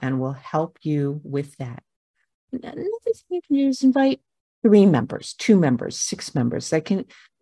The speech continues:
help each other to lunch, to, to coffee.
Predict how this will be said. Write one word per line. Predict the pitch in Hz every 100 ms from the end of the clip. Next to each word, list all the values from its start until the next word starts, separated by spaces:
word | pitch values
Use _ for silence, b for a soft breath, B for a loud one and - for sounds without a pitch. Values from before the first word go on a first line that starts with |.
| -
help | - 254 269
each | 254 -
other | 127 - - - _ _ _ _ _ -
to | 170
lunch, | 143 143 - - - - -
to, | 147 131 -
to | - -
coffee. | - 147 139 - - -